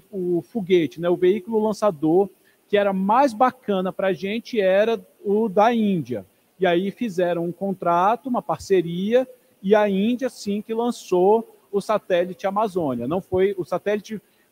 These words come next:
foi, foi de avião daqui lá pra Índia,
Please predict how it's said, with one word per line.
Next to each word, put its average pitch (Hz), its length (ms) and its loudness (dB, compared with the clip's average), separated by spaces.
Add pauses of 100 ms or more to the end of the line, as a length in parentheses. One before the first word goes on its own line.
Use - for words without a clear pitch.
(120)
foi, 196 180 2
foi 196 200 0
de 196 100 4
avião 240 580 4
daqui 240 500 -2
lá 240 340 2
pra 247 280 0
Índia, 202 680 0